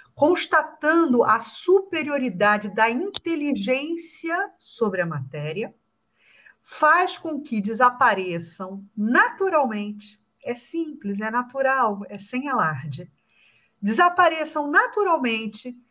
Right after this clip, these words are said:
todas as distinções estabelecidas entre os homens, distinções estabelecidas entre os homens e pelos homens, conforme as vantagens corporais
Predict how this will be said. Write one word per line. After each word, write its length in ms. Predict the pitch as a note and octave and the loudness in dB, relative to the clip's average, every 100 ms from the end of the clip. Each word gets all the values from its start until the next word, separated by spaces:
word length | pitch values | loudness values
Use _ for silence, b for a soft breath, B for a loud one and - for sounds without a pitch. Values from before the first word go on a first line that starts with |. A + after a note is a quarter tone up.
| _ _ _ _ - | _ _ _ _ 6
todas 520 | G4 G#4 G4+ F#4+ D#4 | 8 8 6 2 4
as 180 | C#4+ A3 | 2 2
distinções 1160 | D4 E4+ - E4 D4+ - - A3 G#3+ A3 G3+ | -6 -8 -10 -12 -12 -12 -6 -4 -2 -4 -4
estabelecidas 1200 | A#3+ - D4 A3 A3+ G#3+ G3+ - B3+ C4 B3+ G#3 | -6 0 2 2 0 -2 -8 -8 -8 2 2 2
entre 280 | C4 D#4+ D#4+ | -4 -6 -8
os 200 | D#4 A#3 | -8 -6
homens, 500 | A#3 - G3+ E3+ E3 | -2 -2 -2 -4 -8
distinções 800 | G3+ G3 A3 G3+ G3+ A#3+ D4 C#4+ | -10 -14 -12 -12 -6 2 2 0
estabelecidas 880 | - A3 G3+ G3 G3 - D4+ D4 - - | -6 -4 -4 -4 -6 -8 -6 -6 -6 0
entre 400 | E4 G4+ - A#3 | 0 0 -2 -4
os 220 | G#3+ G3 | -4 2
homens 320 | C#4 F4 E4+ | 2 2 -2
e 200 | E4+ E4+ _ | -2 -4 _
pelos 540 | F4 G#4 G4 A#3 F3 | 4 6 4 4 0
homens, 600 | F3 E3 D#3+ - - - _ _ b b b b | -2 -4 -8 -14 -16 -18 _ _ b b b b
conforme 1000 | - C#4+ D4+ - C#4 B3+ C4+ C4 C4+ C4+ C4+ | 4 4 4 2 4 8 8 6 -2 -6 -2
as 180 | A#3 | 0
vantagens 800 | G3 A3 G#3 G#3 G#3 G3 F#3+ E3 | 0 -4 -4 2 2 2 -4 -14
corporais 1200 | - C4+ D4 - C#4 A#3 G3+ F#3+ G3 A#3+ - - | 2 2 2 -2 0 4 4 2 -2 -8 -16 -20